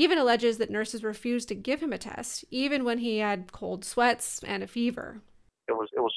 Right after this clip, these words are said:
Speaker 2: crazy. It was mind-blowing that if I wasn't incarcerated, I could walk up to any type of station to get a test for free,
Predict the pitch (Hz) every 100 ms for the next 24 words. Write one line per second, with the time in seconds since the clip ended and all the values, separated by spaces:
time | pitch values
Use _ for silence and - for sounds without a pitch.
0 | - - 123 131 117 110 110 - _ -
1 | 113 123 117 117 117 107 104 - _ _
2 | _ _ _ _ _ - 113 - _ 123
3 | 127 139 127 113 143 135 127 117 113 -
4 | 117 - 107 117 - 123 - - 113 117
5 | 123 120 117 - 123 120 117 107 - _
6 | _ _ _ _ 135 135 - 135 - 123
7 | 123 - - - 156 160 - - 180 175